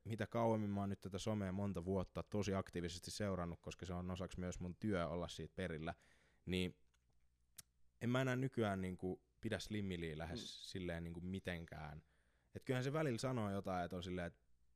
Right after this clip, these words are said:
Speaker 1: vittu sä oot tyhmä tai jotain.
Speaker 2: Mm.
Speaker 1: Tai niinku silleen, että toi on
Speaker 2: Joo.
Speaker 1: tosi tyhmää, mitä sä teet. Niinku, et en hänen äly-, älykkyyttään niinku haukut,
Speaker 2: Kyllä.
Speaker 1: mutta siis silleen, että tyhmää, mitä teet. Mutta siis, ää, ei, ei, mua mitenkään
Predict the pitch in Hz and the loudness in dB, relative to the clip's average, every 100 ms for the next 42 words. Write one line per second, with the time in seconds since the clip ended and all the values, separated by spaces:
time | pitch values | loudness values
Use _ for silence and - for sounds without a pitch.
0 | - 110 - 90 82 - 95 82 76 76 | -16 -12 -8 -6 -6 -6 -4 -2 -2 -4
1 | 82 92 - 82 85 - 139 120 104 - | -4 -6 -4 -2 -4 -6 -12 -12 -12 -18
2 | _ - - _ - 110 113 110 113 104 | _ -20 -20 _ -4 0 0 0 2 2
3 | - 110 113 113 110 131 113 101 90 87 | 2 2 4 2 2 2 2 0 0 -2
4 | 90 110 113 78 71 - - 85 82 - | -2 2 2 2 -4 -12 -10 -6 -4 -6
5 | 92 _ _ - 95 90 92 90 98 95 | -8 _ _ -8 -6 -4 -4 -4 -4 -4
6 | - 95 90 - - 71 - 69 65 65 | -2 -2 -2 -6 -10 -10 -8 -8 -8 -12
7 | - 80 73 - 117 - 82 87 - 82 | -6 -6 -4 -2 -2 -2 -6 -8 -6 -4
8 | 82 78 - 87 87 82 85 - 139 82 | -2 -4 -4 -4 -4 -4 -6 -4 -4 -4
9 | - - - - _ _ 98 - 95 95 | -6 -14 -20 -20 _ _ -6 -4 -2 -2
10 | 95 - - _ _ _ _ _ _ _ | -2 -6 -16 _ _ _ _ _ _ _
11 | - - 107 104 101 95 - _ - 104 | -20 -8 -2 0 0 -2 -6 _ -4 0
12 | 113 - - - - - 107 110 113 113 | 0 -2 -10 -14 -16 -6 0 2 2 2
13 | 104 95 95 87 87 | 2 2 2 2 -2